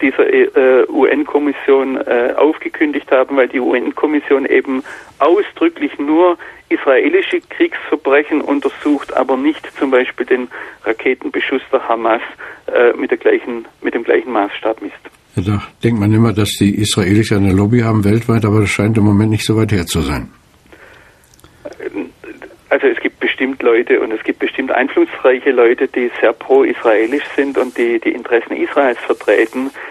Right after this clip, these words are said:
Speaker 1: Ähm, das ist überhaupt keine Frage. Aber zurzeit scheint es wirklich so auszusehen, als, als dass sie hier am kürzeren Hebel sitzen.
Speaker 2: Ja. Das wird uns desto mehr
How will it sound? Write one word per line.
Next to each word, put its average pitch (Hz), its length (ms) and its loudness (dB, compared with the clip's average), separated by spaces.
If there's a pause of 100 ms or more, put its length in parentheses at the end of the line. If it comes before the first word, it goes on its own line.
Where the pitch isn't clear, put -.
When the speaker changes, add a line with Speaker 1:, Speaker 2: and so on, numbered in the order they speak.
(240)
Speaker 1:
Ähm, 120 480 2
das 120 160 0
ist 139 140 -6
überhaupt 120 420 0
keine 120 240 -2
Frage. 127 580 2 (420)
Aber 120 500 2 (220)
zurzeit 131 500 0 (460)
scheint 127 240 0
es - 100 -6
wirklich 120 340 0
so 120 140 4
auszusehen, - 720 -2
als, 117 320 -2 (260)
als 113 240 2
dass 127 140 -2
sie - 80 -2
hier 127 160 2
am - 100 -8
kürzeren - 440 -4
Hebel 113 360 0
sitzen. - 160 -8
Speaker 2:
Ja. 71 120 -8 (880)
Das - 280 0
wird 123 180 2
uns 110 240 0
desto 104 300 -2
mehr 107 400 2